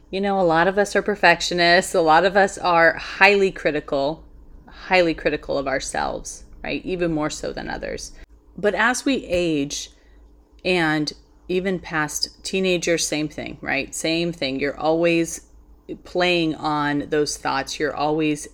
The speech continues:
um, deeply connecting emotionally to those thoughts, right? Now, not only are you really bad at math, but you're also a really bad person because you're so bad at math, right? Like, these stories, they just get more extravagant.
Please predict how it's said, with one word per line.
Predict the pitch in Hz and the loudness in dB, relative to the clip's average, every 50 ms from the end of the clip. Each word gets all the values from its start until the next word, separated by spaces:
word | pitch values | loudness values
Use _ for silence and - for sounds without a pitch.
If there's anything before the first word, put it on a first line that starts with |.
| - - | -18 -14
um, | 170 156 147 147 143 147 - | -12 -10 -8 -8 -10 -10 -8
deeply | - 190 190 175 - 175 170 160 156 151 151 - - | -8 -8 -8 -6 -6 -2 0 0 2 0 0 -4 -6
connecting | - 180 165 160 156 156 - - 151 143 | -4 -2 0 0 0 -2 -2 -4 -6 -6
emotionally | - 147 147 143 147 156 165 165 - - 156 147 135 131 139 - - - _ - | -4 -4 -2 0 0 0 0 0 -2 -4 -4 -6 -6 -6 -8 -10 -12 -16 _ -14
to | - - 170 | -8 -6 -4
those | 143 127 127 131 - | -2 -2 -4 -4 -6
thoughts, | - 135 131 - - - - - | -6 -6 -6 -6 -8 -12 -12 -10
right? | 139 139 139 151 151 - - - - - - | -6 -4 -2 -2 -4 -4 -12 -20 -20 -12 -6
Now, | 175 185 185 190 196 196 190 175 | 0 2 4 6 6 4 4 2
not | 160 160 175 170 170 170 | 0 2 2 2 2 2
only | 180 175 175 170 165 156 147 | 2 0 0 0 0 -2 -2
are | 151 - 156 151 147 147 147 | -2 -2 0 0 2 2 0
you | 139 143 156 156 151 151 147 143 - | 0 -2 -2 0 0 0 0 -2 -2
really | 160 165 170 160 156 151 | -2 0 2 2 2 2
bad | 151 156 143 139 | 0 0 -2 -2
at | 139 135 147 | -2 -2 -2
math, | 170 180 180 170 151 - - | 0 2 2 2 2 0 -4
but | - - | -8 -4
you're | - 139 | -2 0
also | - 160 160 - - 202 | 2 0 0 2 2 2
a | 175 151 | 4 4
really | 160 156 156 151 | 4 2 0 0
bad | 147 - - 147 139 135 139 135 - | -2 -4 -4 -2 0 0 0 -2 -4
person | - - 151 147 143 - - 135 131 | -6 -4 -4 -2 -2 -4 -4 -6 -6
because | 131 139 131 - - 143 135 - | -6 -8 -6 -4 -6 -4 -4 -4
you're | 123 135 | -8 -6
so | - - 143 127 131 135 131 - - - | -4 -2 0 0 0 0 -2 -6 -6 -2
bad | 147 135 123 131 - | 0 0 0 0 -2
at | - - 135 | -6 -6 -4
math, | 139 135 135 123 - - - - | -2 -2 -2 -2 -4 -6 -4 0
right? | 143 156 156 156 | 2 2 2 2
Like, | - 160 156 151 - - - - - - | 2 0 0 0 -2 -8 -20 -20 -20 -12
these | - 170 185 175 - | -6 -4 -2 -2 -2
stories, | - - - - 170 160 170 175 170 160 147 139 - | -4 -6 -6 -4 0 2 2 4 4 2 2 0 -2
they | 139 135 | -4 -2
just | 135 156 143 - | -2 -4 -6 -4
get | - 170 147 | -4 -4 -4
more | 165 170 160 156 | -4 -4 -4 -4
extravagant. | 143 135 - - - - - 151 139 139 151 156 156 160 147 - - - - - | -4 -4 -6 -8 -6 -4 -2 -2 0 0 0 0 0 -2 -2 -2 -8 -8 -8 -10